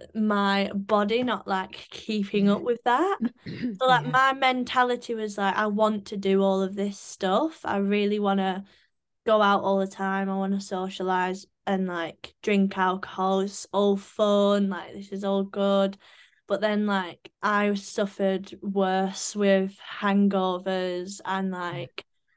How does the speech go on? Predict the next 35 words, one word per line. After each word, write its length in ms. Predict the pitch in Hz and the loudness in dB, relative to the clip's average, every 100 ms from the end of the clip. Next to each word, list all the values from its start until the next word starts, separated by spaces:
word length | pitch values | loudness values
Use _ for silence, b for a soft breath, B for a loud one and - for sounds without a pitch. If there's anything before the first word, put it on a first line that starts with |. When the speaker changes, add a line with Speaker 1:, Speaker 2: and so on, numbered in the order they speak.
| _ | _
Speaker 1:
I 140 | 226 240 | 4 6
was 240 | 254 233 | 6 4
definitely 420 | 220 202 214 214 | 0 -2 -2 -4
the 140 | 202 202 | -2 0
one 320 | 190 190 190 | 0 0 -2
that 120 | - | -6
was, 220 | 175 190 180 | -6 -6 -6
like, 280 | 165 151 202 | -8 -8 -10
<laughs> 80 | - | 0
bedbound 1000 | 247 254 302 302 254 302 302 381 427 453 | 2 2 -2 0 2 4 6 4 2 -4
sometimes 800 | - 311 349 349 359 359 381 226 | 0 2 4 4 6 6 6 4
the 380 | 294 320 339 320 | 2 2 2 2
Speaker 2:
<laughs> 40 | |
Speaker 1:
next 380 | 311 302 294 - | 2 0 -4 -2
day. 360 | 262 247 269 285 | 2 4 4 4
Like, 320 | 247 214 190 B B B - | 4 4 0 B B B 2
all 160 | 254 | 2
my 100 | 262 | 4
friends 260 | 254 247 240 | 2 0 -2
were 80 | 220 | -6
like, 140 | 196 | -6
"Are 120 | 226 | -6
you 200 | 262 330 | 2 2
all 100 | 359 | 4
right?" 240 | 349 349 294 | 4 4 4
<laughs> 60 | |
I'm 160 | 240 247 | 2 -4
like, 120 | 254 - _ - | -6 -14 _ -20
"No, 180 | 254 269 | -12 -8
I 280 | 277 277 320 | -4 -4 -2
did, 320 | 320 311 - 339 | -4 -4 -8 -8
did 240 | 320 302 - | -6 -4 2
too 240 | 339 294 | 4 4
much." 540 | 285 277 - - - | 0 -2 -2 -8 -4
<laughs> 60 | - | -2